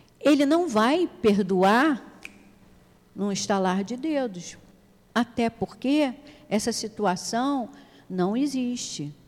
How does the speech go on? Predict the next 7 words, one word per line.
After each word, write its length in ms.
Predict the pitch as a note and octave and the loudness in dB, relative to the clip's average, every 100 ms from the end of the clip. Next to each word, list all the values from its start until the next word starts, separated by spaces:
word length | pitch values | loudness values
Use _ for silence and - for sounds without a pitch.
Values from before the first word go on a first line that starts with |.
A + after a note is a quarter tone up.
| - - - D#3+ | -20 -20 -18 -4
Deus 680 | D#3+ C#4 F#4+ E4 A3 - - - | 4 4 6 2 0 -6 -12 0
é 260 | B3+ F4 E4+ | 6 6 6
perdão 960 | - A#3+ G3 G3 C4 E4+ E4 A3 F3 - - - - _ - | 4 4 4 2 4 6 4 2 -4 -12 -20 -20 -20 _ -2
todas 280 | G#4+ A4 G#4 | 2 2 2
as 200 | F#4 C4+ | 2 2
horas. 580 | D4+ D#4+ F3 - - - - - _ - _ _ - - - - - - - - - | 4 2 0 -6 -14 -18 -20 -20 _ -20 _ _ -20 -20 -20 -20 -20 -20 -20 -20 -14
Deus 680 | E3+ F3 F4 F#4+ D#4 B3+ | -4 4 6 6 4 0